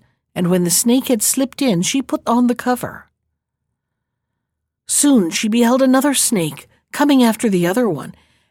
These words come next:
and when it had reached her, it stopped and said, "Did you see a small gray snake pass this way just now?" "Yes," she answered. "It was going very quickly."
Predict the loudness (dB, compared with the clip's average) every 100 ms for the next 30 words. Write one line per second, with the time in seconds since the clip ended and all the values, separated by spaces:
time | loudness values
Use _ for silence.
0 | -8 -4 -2 0 0 0 -2 0 0 0
1 | -2 -4 -8 -10 -16 -20 _ _ -4 -2
2 | 0 0 2 2 2 -2 -4 -2 0 2
3 | 2 -2 _ _ _ _ _ _ -8 -6
4 | -2 0 2 4 4 4 2 4 4 4
5 | 2 2 0 0 0 0 0 0 0 -2
6 | -6 -6 -6 -8 -8 -6 -4 -4 -4 -4
7 | -6 -4 -4 -4 -6 _ _ _ _ _
8 | _ _ _ _ -4 0 2 2 0 0
9 | -2 -4 -6 -8 -12 _ -6 -4 0 0
10 | 0 0 0 2 0 -2 -8 -10 -12 -20